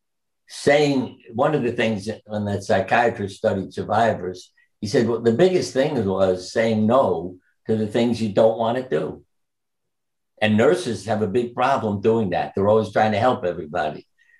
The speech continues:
But if you're asked to do a favor for a friend or a family member and you don't want to do it,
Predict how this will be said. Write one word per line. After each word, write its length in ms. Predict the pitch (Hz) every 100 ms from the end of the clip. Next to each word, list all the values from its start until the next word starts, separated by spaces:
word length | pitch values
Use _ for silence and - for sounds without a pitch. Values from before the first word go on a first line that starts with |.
| _ -
But 140 | 131
if 100 | 120
you're 140 | 131
asked 320 | 123 165 185 -
to 120 | 165
do 220 | 151 147
a 100 | 113
favor 380 | 131 127 123 117
for 200 | 104 104
a 60 |
friend 380 | 98 113 120 127
or 140 | 110 95
a 80 | 110
family 360 | 120 120 107
member 280 | 95 87 90
and 240 | 87 95 95
you 200 | 90 -
don't 280 | 151 180 -
want 220 | 139 139 131
to 60 | 98
do 260 | 135 123
it, 140 | 82